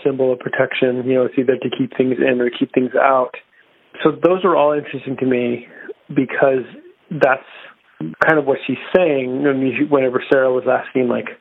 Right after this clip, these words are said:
what, you know, what do you want to tell Stephen? It was like sword, lock,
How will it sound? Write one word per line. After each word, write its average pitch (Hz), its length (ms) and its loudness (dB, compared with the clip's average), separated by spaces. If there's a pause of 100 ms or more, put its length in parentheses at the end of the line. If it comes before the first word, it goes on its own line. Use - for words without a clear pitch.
(680)
what, 127 280 0 (260)
you 127 80 2
know, 113 220 -4 (380)
what 143 200 2
do 127 60 -6
you 131 100 2
want 127 260 2
to - 80 -6
tell 127 240 2
Stephen? 131 360 0
It 123 100 -2
was 117 100 -4
like 113 120 0 (100)
sword, 127 340 2
lock, 120 220 2